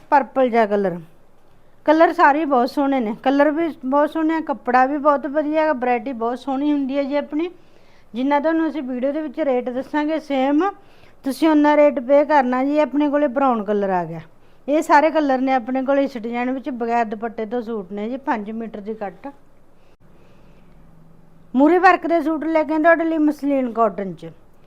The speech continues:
ਮਸਲਿਨ ਕਾਟਨ 'ਚ ਸੂਟ ਨੇ ਜੀ, ਪ੍ਰਿੰਟ ਸ਼ਰਟ ਆ, ਪ੍ਰਿੰਟੀ ਬਾਟਮ ਆ, ਨਾਲ ਹੈਗਾ ਸੈਮੀ ਦੁਪੱਟਾ। ਸੈਮੀ ਦੁਪੱਟਾ ਜੀ, ਦੁਪੱਟੇ ਦੋ ਸਾਈਡਾਂ ਦੇ ਤੁਹਾਨੂੰ ਇਸ ਤਰ੍ਹਾਂ ਦੀ ਪੱਟੀ ਮਿਲੂ ਜੀ। ਢਾਈ ਮੀਟਰ ਦੀ ਸ਼ਰਟ ਦੀ ਕੱਟ, ਢਾਈ ਮੀਟਰ ਦੀ ਬਾਟਮ ਦੀ ਕੱਟ ਹੈ, ਸਾਢੇ ਸੱਤ ਸੌ ਰੇਟ।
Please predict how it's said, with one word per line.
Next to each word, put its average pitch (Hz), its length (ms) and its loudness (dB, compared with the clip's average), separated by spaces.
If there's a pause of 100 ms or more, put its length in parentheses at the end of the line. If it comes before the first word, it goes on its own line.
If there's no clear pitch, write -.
(400)
ਮਸਲਿਨ 302 460 2
ਕਾਟਨ 294 340 2
'ਚ 294 140 -4
ਸੂਟ 262 240 -4
ਨੇ 262 160 -2
ਜੀ, 294 80 -2
ਪ੍ਰਿੰਟ 269 400 -2
ਸ਼ਰਟ 240 480 0
ਆ, 294 80 2
ਪ੍ਰਿੰਟੀ 269 480 -2
ਬਾਟਮ 240 460 2
ਆ, 285 60 2
ਨਾਲ 262 320 2
ਹੈਗਾ 262 260 0
ਸੈਮੀ 247 420 -2
ਦੁਪੱਟਾ। 180 500 -10 (760)
ਸੈਮੀ 285 300 4
ਦੁਪੱਟਾ 294 440 0
ਜੀ, 311 100 -4
ਦੁਪੱਟੇ 294 420 -2
ਦੋ 285 180 4
ਸਾਈਡਾਂ 277 360 0
ਦੇ 285 100 2
ਤੁਹਾਨੂੰ 311 280 0
ਇਸ 302 60 -2
ਤਰ੍ਹਾਂ 277 280 0
ਦੀ 277 80 0
ਪੱਟੀ 254 360 -6
ਮਿਲੂ 269 280 0
ਜੀ। 277 120 -4
ਢਾਈ 311 280 0
ਮੀਟਰ 262 300 -2
ਦੀ 262 140 -6
ਸ਼ਰਟ 226 340 -2
ਦੀ 262 160 -4
ਕੱਟ, 277 260 -2 (140)
ਢਾਈ 294 160 4
ਮੀਟਰ 254 300 -4
ਦੀ 247 120 -2
ਬਾਟਮ 220 400 -4
ਦੀ 226 100 -6
ਕੱਟ 240 220 -4
ਹੈ, 269 80 -4
ਸਾਢੇ 269 360 -2
ਸੱਤ 277 220 -2
ਸੌ 247 220 -4
ਰੇਟ। 190 280 -6